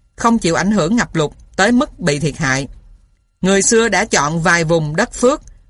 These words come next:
nổi tiếng nhất là Tân Châu, một cù lao lớn, phì nhiêu, khí hậu trong lành, hoặc vùng cao lãnh,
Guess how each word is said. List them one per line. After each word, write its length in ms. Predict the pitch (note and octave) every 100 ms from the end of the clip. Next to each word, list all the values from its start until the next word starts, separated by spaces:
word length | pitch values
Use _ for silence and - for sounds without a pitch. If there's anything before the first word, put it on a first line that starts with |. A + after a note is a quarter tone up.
| _
nổi 260 | D#3+ D#3 G3
tiếng 280 | A#3 C4+
nhất 200 | C#4+ D4+
là 140 | G#3+ D3
Tân 260 | - F#3+
Châu, 320 | G3 F#3 F#3 E3+ - - _
một 220 | E3+ E3+ -
cù 160 | F3
lao 180 | F3+ G3
lớn, 340 | G3 G3 C#4 - - _ _
phì 260 | - F#3+ F3+
nhiêu, 340 | F#3+ G3+ F#3 -
khí 160 | - A#3
hậu 200 | A#3+ D3
trong 220 | F#3 F3+
lành, 240 | E3 C#3+ B2+ - - _ _ _ -
hoặc 200 | F#3 -
vùng 240 | F#3 F3+
cao 200 | E3+ G3
lãnh, 300 | F3 D3